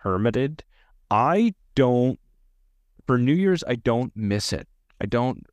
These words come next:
New Year's, I used to go to a New Year's party and there was booze all over the place, this massive bar. You had, I had my pick of whatever I wanted to drink, and I just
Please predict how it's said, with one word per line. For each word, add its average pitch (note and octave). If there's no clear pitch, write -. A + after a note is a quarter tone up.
New A#2+
Year's, C#3
I G#2+
used A#2
to A2+
go A2+
to B2
a A2+
New G#2+
Year's A2
party G#2+
and G#2
there F#2
was E2
booze A2+
all A#2
over G#2+
the G2+
place, G#2
this G2
massive G#2+
bar. G#2
You G2
had, F#2
I F2+
had G2
my F2
pick B2+
of G#2
whatever B2
I B2
wanted A#2
to A2
drink, G#2+
and F2+
I G#2
just G#2+